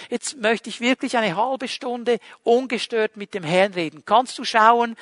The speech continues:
dass mich niemand stört? Kannst du das respektieren? Nimm das Papier mit, nimm den Schreiber mit, dass du gewappnet bist. Stell dein Handy auf lautlos.“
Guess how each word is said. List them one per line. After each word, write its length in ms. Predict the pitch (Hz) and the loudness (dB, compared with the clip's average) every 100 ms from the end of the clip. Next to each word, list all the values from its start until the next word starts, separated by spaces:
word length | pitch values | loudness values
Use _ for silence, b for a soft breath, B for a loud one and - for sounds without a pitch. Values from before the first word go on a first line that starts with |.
| B B | B B
dass 160 | 190 220 | -14 -12
mich 180 | 208 | -12
niemand 380 | 214 226 214 220 | -6 -4 -2 -2
stört? 440 | - 226 214 202 - | -6 -6 -4 -6 -4
Kannst 300 | 202 226 233 | -4 -2 -6
du 60 | |
das 120 | 220 | -6
respektieren? 760 | 214 214 - 214 - 190 190 180 B B B | -2 -2 -4 -10 -8 -2 -2 -4 B B B
Nimm 320 | 170 208 247 | -2 0 0
das 180 | 240 - | -4 -6
Papier 440 | 220 - 208 214 | -8 -8 -4 -4
mit, 220 | 202 208 190 | -2 -4 -2
nimm 240 | 196 233 | -2 -2
den 140 | 240 | -4
Schreiber 460 | 214 196 185 202 208 | -4 0 4 4 0
mit, 260 | 196 202 190 | -4 -4 -6
dass 160 | 175 | -10
du 100 | 190 | -8
gewappnet 500 | 175 175 196 - 202 | -4 0 0 0 -6
bist. 240 | 196 185 - | -8 -8 -6
Stell 320 | - 214 247 | 4 6 6
dein 160 | 247 | 4
Handy 400 | 185 202 226 214 | 2 0 0 0
auf 140 | 202 190 | 0 6
lautlos.“ 400 | 180 190 - | 8 8 6